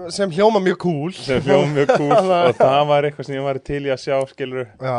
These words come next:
Speaker 1: ég, ég held nefnilega, sko, ég skil svo sem, um, hliðin á því að vilja gera kannski, um, Star Trek mynd er út af því að þetta er svo way out there fyrir hans stíl
Speaker 2: Mhm.
Speaker 1: að þetta myndi verða bara stærsta sprengjan hans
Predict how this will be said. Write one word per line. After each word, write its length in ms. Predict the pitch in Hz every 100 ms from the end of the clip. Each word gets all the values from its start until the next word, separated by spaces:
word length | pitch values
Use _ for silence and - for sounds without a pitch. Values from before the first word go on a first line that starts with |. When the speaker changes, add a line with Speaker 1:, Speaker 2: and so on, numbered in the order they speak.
| 120
Speaker 1:
ég, 280 | 131 151 165
ég 160 | 180 165
held 240 | 170 226
nefnilega, 320 | - 247 208
sko, 200 | 175 180 175
ég 200 | 160 170
skil 560 | - - - 185 233 247
svo 220 | - 220
sem, 220 | 175 170 - _ _ _ _ _ _ _ _ -
um, 360 | 156 151 156 151 _ _ _ _ _ _ - -
hliðin 400 | 185 202 202 180
á 60 | 170
því 160 | 170 165
að 80 | 160
vilja 160 | 165 156 180
gera 220 | 180 170
kannski, 420 | 165 165 - 151 143 143
um, 400 | - 143 139 135 127 - -
Star 220 | 165 156
Trek 160 | 127 110
mynd 300 | 98 98 -
er 160 | 120 123
út 140 | 127
af 60 | 131
því 100 | 131
að 60 |
þetta 120 | 123 123
er 60 |
svo 160 | 127 127 127 151 170
way 260 | 185 185
out 300 | 175 170 160 165
there 160 | 131
fyrir 240 | - 139 117
hans 300 | 147 147 - -
stíl 320 | 139 117 107 98
Speaker 2:
Mhm. 240 | 98 104 113 _ _ _ _ - -
Speaker 1:
að 360 | 131 131 123
þetta 180 | 147 143
myndi 200 | 151 143
verða 240 | 143 143 131
bara 160 | 131
stærsta 440 | - - 156 147 139
sprengjan 400 | - 143 131 120
hans 240 | 117 -